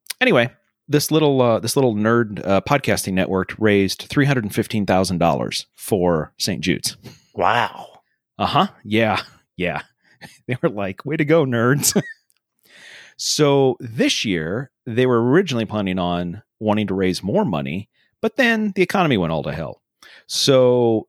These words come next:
Speaker 1: uh, they basically set their goal to be the same amount as they raised last year, uh, three hundred fifteen thousand dollars. Last I looked, they were at three hundred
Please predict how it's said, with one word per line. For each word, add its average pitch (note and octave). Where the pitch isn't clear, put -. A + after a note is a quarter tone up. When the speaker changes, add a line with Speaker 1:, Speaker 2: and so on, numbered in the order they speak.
Speaker 1:
uh, F#2+
they G#2+
basically C#3
set -
their A2
goal F#2+
to -
be G2+
the E2+
same A#2
amount F#2
as F#2+
they F#2
raised D#2
last -
year, -
uh, F2
three B2+
hundred F#2
fifteen F2
thousand E2+
dollars. -
Last D#3+
I C#3+
looked, B2+
they G#2
were G#2+
at -
three D3+
hundred B2